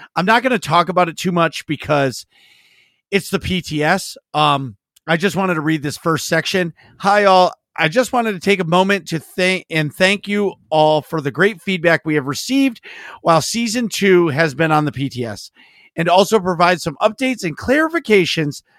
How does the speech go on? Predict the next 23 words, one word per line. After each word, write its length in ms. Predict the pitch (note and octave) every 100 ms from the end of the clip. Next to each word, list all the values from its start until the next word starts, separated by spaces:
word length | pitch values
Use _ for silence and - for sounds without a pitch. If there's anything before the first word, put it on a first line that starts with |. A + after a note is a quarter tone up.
| _ _
to 140 | D#3+
some 340 | - - G#3
of 80 | G3+
the 100 | F3
topics 560 | C#3 D3 D3+ D#3+ D3 -
mentioned 380 | C#3 C3 D3 A2+
here." 300 | E3+ D3 G#2+ _ _ - - -
Basically, 520 | G3+ G3+ - F#3+ F#3 E3
they've 220 | F3+ E3
had 300 | D#3 F#3 E3+
season 320 | G3+ D#3+ E3+
two 240 | - F3
up. 140 | E3 D#3+
There's 200 | D#3+ A#2+
been 180 | E3+ F3
some 180 | F#3 D#3+
issues. 340 | D#3+ - D#3+
They've 140 | D3+ D3+
been 160 | C#3+
changing 420 | - F3 E3+ E3+
some 200 | E3 E3+
things. 420 | D#3+ E3+ E3 D3 - _ _ _ _ _ _ _ _ _ _ _ _ _ _ _ _ _ - _
And 340 | G3 F#3+ F3+